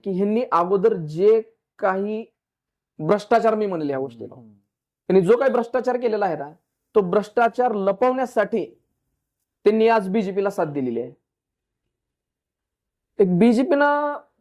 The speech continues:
Speaker 1: म-, महाराष्ट्रातल्या किंवा भारतातल्या नेत्या-, नेत्यांची एक अशी गत करून ठेवलेली आहे, "चुप बैठ नहीं तो कान काटूंगा."
Speaker 2: हम्म.
Speaker 1: म्हणजे प्रकार असा की तुम्ही बीजेपीत या तर तुमच्या सगळ्या गोष्टी माफ,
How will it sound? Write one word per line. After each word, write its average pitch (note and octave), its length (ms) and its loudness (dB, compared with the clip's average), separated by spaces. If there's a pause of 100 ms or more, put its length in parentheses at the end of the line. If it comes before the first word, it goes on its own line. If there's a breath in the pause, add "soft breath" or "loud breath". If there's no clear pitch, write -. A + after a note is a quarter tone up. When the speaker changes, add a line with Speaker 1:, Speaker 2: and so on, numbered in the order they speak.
(200)
Speaker 1:
म-, F3 420 0
महाराष्ट्रातल्या A3 680 -2
किंवा A3 180 -4
भारतातल्या A3 440 -2
नेत्या-, G#3+ 380 -6
नेत्यांची G#3 400 -2
एक G3 140 0
अशी F#3 220 -2
गत F#3+ 180 -2 (120)
करून F#3+ 200 0
ठेवलेली E3 280 0
आहे, E3 60 0
"चुप F3 180 0
बैठ F3 180 -2
नहीं F3 160 -4
तो F3 60 -2
कान D#3 200 -2
काटूंगा." B2 340 -6
Speaker 2:
हम्म. - 600 -8 (500)
Speaker 1:
म्हणजे E3+ 220 2
प्रकार G#3+ 540 -2
असा G3 500 -4 (500)
की A3+ 460 -4 (640)
तुम्ही A#3+ 160 6
बीजेपीत A#3+ 420 4
या D#3 140 4 (960)
तर G3+ 80 4
तुमच्या A3+ 340 2
सगळ्या A3 260 2
गोष्टी G3+ 260 -4
माफ, G3 180 -4